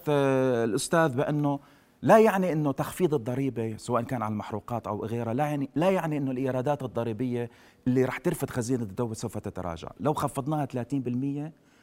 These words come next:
ممكن قلنا حوالي مليار، آه، الإيرادات الضريبية فيما يتعلق بالمحروقات، ممكن تتراجع ثلاثمية مليون، لكن أيضًا ذلك يعني يرفع شهية، يعني، آه، المستهلك، المواطن، إنه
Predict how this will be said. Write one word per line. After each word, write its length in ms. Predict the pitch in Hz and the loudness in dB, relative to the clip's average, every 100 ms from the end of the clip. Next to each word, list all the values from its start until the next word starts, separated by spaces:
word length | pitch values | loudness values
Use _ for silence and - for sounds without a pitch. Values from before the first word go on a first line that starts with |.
| _ - | _ -2
ممكن 280 | 135 - | 0 0
قلنا 380 | 120 117 143 135 | -4 -2 2 2
حوالي 360 | - 117 135 127 | 2 2 4 4
مليار، 520 | 120 110 139 151 110 | 0 2 4 4 2
آه، 120 | 107 | -2
الإيرادات 580 | 101 107 113 113 123 123 | -2 -2 0 0 0 -2
الضريبية 480 | 104 110 110 107 117 | -2 -2 -2 -2 -4
فيما 200 | 113 101 | -4 -6
يتعلق 380 | 107 110 101 95 | -4 -4 -4 -6
بالمحروقات، 840 | 98 - 95 95 104 - 139 156 - - - _ - | -6 -6 -6 -8 -8 -2 0 -2 -8 -20 -20 _ 0
ممكن 300 | 135 - 127 | 0 2 -2
تتراجع 400 | - 135 135 120 | -2 -2 -2 -4
ثلاثمية 380 | - 113 170 196 | -6 -4 -2 -2
مليون، 520 | 160 151 170 180 220 240 _ _ - | 0 0 0 -2 -6 -10 _ _ 0
لكن 460 | 151 170 180 190 - _ | 2 2 -2 -6 -8 _
أيضًا 360 | 196 185 180 143 123 | -2 0 0 0 4
ذلك 480 | 185 170 156 156 - _ _ _ | 4 4 0 -4 -18 _ _ _
يعني 360 | 113 123 127 123 | -2 0 0 -2
يرفع 500 | 113 120 208 - 170 | -2 2 0 0 -6
شهية، 520 | 127 143 131 180 113 82 - | -6 -4 -2 -2 -4 -8 -10
يعني، 260 | 98 - 80 | -10 -10 -10
آه، 680 | 90 78 71 65 80 87 82 | -8 -10 -10 -12 -10 -8 -4
المستهلك، 720 | 120 127 - 160 160 160 117 | -4 -2 -2 -2 -2 -4 -4
المواطن، 600 | 107 117 139 151 160 156 | -2 2 2 2 -4 -2
إنه 360 | 127 139 143 | -2 0 -2